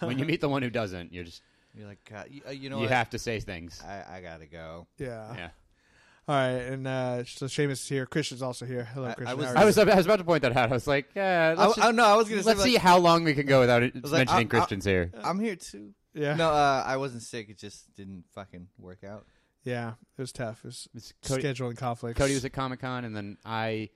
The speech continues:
Speaker 1: yeah, the, the day you hit me up about doing it,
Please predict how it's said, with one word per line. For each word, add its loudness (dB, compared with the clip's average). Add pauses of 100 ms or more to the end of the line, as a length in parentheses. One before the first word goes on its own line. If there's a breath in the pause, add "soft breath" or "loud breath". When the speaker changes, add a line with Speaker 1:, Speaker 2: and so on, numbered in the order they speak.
(360)
Speaker 1:
yeah, -2
the, -4
the 0
day -2
you 0
hit -4
me -6
up -6
about -4
doing -2
it, -6